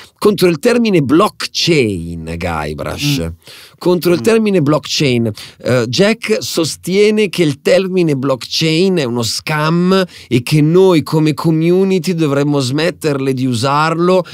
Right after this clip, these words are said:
Speaker 1: e, ehm, passare definitivamente al termine time chain.
Speaker 2: Time chain.
Speaker 1: Sì.
Speaker 2: Va bene, dai, ok, mi impegno, che sono abituato da talmente tanto tempo che... Eh, purtroppo però a me suona un po' come una sconfitta, cioè adesso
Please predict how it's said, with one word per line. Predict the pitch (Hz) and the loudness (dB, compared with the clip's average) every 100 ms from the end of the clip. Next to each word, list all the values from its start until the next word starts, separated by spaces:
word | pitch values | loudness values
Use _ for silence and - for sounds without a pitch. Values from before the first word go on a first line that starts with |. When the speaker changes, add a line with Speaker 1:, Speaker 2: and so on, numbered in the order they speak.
| 156 - | -16 -4
Speaker 1:
e, | 135 156 170 190 - _ _ _ | 0 4 4 2 -2 _ _ _
ehm, | 123 131 113 113 110 110 107 104 104 - _ | -2 0 0 -2 -4 -6 -8 -12 -14 -18 _
passare | 175 151 - - 160 165 185 190 190 - - | -4 -2 -4 -4 -2 0 2 2 2 -2 -12
definitivamente | 139 131 233 240 - 220 214 156 185 160 160 151 160 170 156 185 | -10 -2 2 2 0 0 0 0 -2 0 0 2 2 0 0 0
al | 127 139 127 | 2 0 0
termine | 147 139 135 139 139 131 110 _ _ | 0 0 2 2 2 0 -2 _ _
time | - 117 98 90 85 87 | -2 0 0 -4 -6 -8
chain. | - 110 90 87 | -4 -2 0 0
Speaker 2:
Time | 87 85 90 | -2 -4 -8
chain. | - 98 82 | -12 -14 -14
Speaker 1:
Sì. | 82 120 | -10 -4
Speaker 2:
Va | 151 | -2
bene, | 143 110 110 | -2 -6 -6
dai, | 104 120 113 | -2 0 0
ok, | 101 - 117 | -4 -6 -4
mi | 143 | -4
impegno, | 135 156 147 139 127 | -2 -2 -2 -2 -6
che | 147 139 | -6 -4
sono | 180 180 | -2 -2
abituato | 165 170 196 202 147 | -2 -4 -2 0 -2
da | |
talmente | 120 123 139 151 | -2 -4 -4 -6
tanto | 147 143 156 | -6 -4 -4
tempo | 165 143 151 165 | -2 -2 -2 -6
che... | 143 113 110 _ _ _ _ _ | -4 -4 -6 _ _ _ _ _
Eh, | - 104 104 98 | -6 -2 -2 -2
purtroppo | 90 165 226 247 135 | -2 -2 0 0 0
però | 156 185 | 2 2
a | 117 | 2
me | 131 165 110 | 0 -4 -4
suona | - 139 98 | -2 -2 -2
un | |
po' | 110 139 | -2 -2
come | 165 151 | 0 -2
una | 104 | -2
sconfitta, | 101 - 101 - 110 90 110 | -4 -6 -6 -6 -10 -8 -8
cioè | 101 117 | -4 -2
adesso | 107 107 139 - 117 | -2 -2 -4 -2 -4